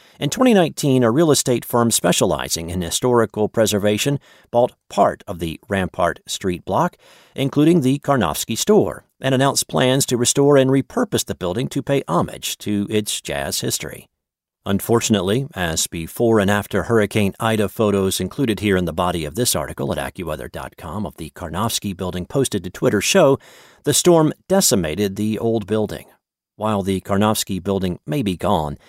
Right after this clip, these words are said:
the defiant spirit of New Orleans lives on and was fittingly embodied on August twenty-ninth by a lone trumpeter who played in the city's deserted French Quarter as Hurricane Ida barreled toward the Big Easy.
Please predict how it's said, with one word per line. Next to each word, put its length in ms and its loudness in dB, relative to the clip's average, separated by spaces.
the 80 -6
defiant 580 0
spirit 580 0
of 200 -4
New 140 -2
Orleans 420 -4
lives 280 -4
on 280 -2
and 180 -6
was 220 -6
fittingly 440 0
embodied 520 2
on 160 -2
August 480 -2
twenty-ninth 640 -2
by 360 0
a 200 2
lone 380 2
trumpeter 600 -6
who 200 -4
played 360 -2
in 80 -2
the 60 -4
city's 380 -2
deserted 460 -2
French 280 -4
Quarter 320 0
as 200 -4
Hurricane 440 -2
Ida 300 -4
barreled 480 -2
toward 400 -2
the 100 -12
Big 200 -8
Easy. 440 -8